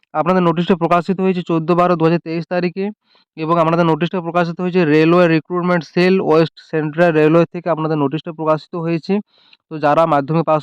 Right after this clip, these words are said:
করে আছেন যোগ্য এই পোস্টের জন্য, তারা অবশ্যই আবেদন করবেন। আপনাদের প্রথমে স্টাইপেন্ড দেওয়া হবে ট্রেনিং পিরিয়ডে এবং তারপর আপনাদের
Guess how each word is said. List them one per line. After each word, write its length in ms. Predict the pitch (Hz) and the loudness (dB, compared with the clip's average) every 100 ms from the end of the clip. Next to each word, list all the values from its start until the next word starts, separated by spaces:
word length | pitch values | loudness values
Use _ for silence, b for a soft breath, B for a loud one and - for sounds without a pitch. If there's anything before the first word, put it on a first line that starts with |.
| - | -4
করে 120 | 170 165 | -4 -2
আছেন 160 | 180 170 | -2 0
যোগ্য 180 | 143 143 165 | 0 2 0
এই 60 | 160 | 0
পোস্টের 200 | 156 160 | -2 -8
জন্য, 120 | 165 170 | -10 -8
তারা 120 | 156 151 127 | -2 -2 0
অবশ্যই 380 | 147 - 175 156 | -2 -2 0 2
আবেদন 180 | 156 160 | 0 0
করবেন। 260 | 165 160 185 196 b b b b - | -2 2 0 0 b b b b -12
আপনাদের 300 | 139 156 170 160 | -4 -2 0 -2
প্রথমে 240 | 147 165 143 | -2 -2 0
স্টাইপেন্ড 400 | 147 143 165 170 165 | -2 -2 -2 0 2
দেওয়া 140 | 165 | 2
হবে 180 | 160 175 196 - _ _ _ | 2 0 -4 -8 _ _ _
ট্রেনিং 220 | 160 160 170 | -4 -2 -2
পিরিয়ডে 280 | 180 180 185 160 | 0 2 4 2
এবং 100 | 151 147 | 2 0
তারপর 220 | 139 160 151 | 0 0 0
আপনাদের 220 | 156 | 0